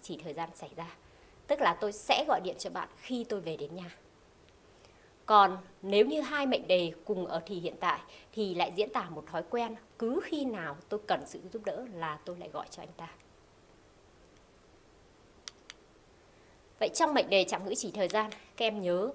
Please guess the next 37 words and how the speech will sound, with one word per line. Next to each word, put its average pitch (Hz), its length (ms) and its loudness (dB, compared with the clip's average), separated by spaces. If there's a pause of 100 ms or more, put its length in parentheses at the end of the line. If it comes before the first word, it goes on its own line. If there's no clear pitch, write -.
(160)
bốn 151 180 -4
trường 190 200 -6
hợp 160 240 0 (320)
với 190 140 6
từ 226 160 2
nối 170 320 0
when, 214 480 6
why, 175 260 4 (180)
as, - 260 0 (500)
quá 175 120 8
khứ 185 180 -4
đơn 226 400 4
đi 185 120 -10
với 165 120 -4
quá 156 220 -12
khứ - 120 -12
tiếp 208 160 -4
diễn. 185 200 0 (2250)
Trường 220 180 0
hợp 202 140 2
thứ 208 100 0
hai 262 420 2 (160)
với 190 120 0
các 285 200 -4
từ 196 100 -2
nối 160 380 -2 (120)
after, 214 480 -2 (120)
before, 185 480 -2
by 190 380 0
the 220 60 -6
time, 175 380 -6
when, 160 220 2 (440)
quá 180 100 0
khứ 175 180 -8
đơn 214 320 4 (100)
đi 165 100 -8
với 156 280 -6